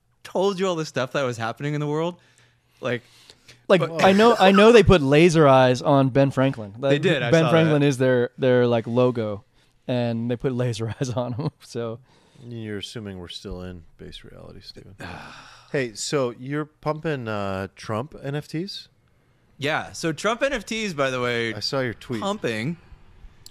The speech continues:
Speaker 2: Oh, where, where'd they go to? What's the floor at these days?
Speaker 1: They're at, uh, point two seven
Speaker 3: Point
Speaker 1: last I checked.
Speaker 2: Okay, that's a nice double up from when you bought 'em.
Speaker 1: I tweeted about 'em a month ago. I bought a bunch at, like, point one two, point one three.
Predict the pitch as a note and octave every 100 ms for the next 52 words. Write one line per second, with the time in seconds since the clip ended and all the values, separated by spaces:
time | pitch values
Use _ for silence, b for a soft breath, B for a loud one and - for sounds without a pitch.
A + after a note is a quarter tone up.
0 | - E3+ D#3+ E3 D3+ F3 E3+ D3+ D#3+ C#3+
1 | C3 - - C#3+ C#3+ A#2 A#2+ G#2+ A2+ A2
2 | _ _ F3+ C4+ - - B2 A2+ - C#3+
3 | A#2+ B2+ B2+ B2+ C#3 A2 G#2 G2+ - G2+
4 | - G2+ D#3+ D#3 D3 G3 D#3+ C3 C3 B2+
5 | B2+ D3+ D#3+ B2+ B2 A#2+ B2 E3 A3+ G4
6 | G4 D4+ F#3+ F#3+ E3+ C#3+ D3 C#3 C3 C3
7 | B2+ B2+ C#3+ C#3 B2 B2 B2+ B2 A2+ -
8 | B2 A#2 A2 A2 B2 A#2 A#2 A2+ A#2+ G#2+
9 | - G#2+ G2 G#2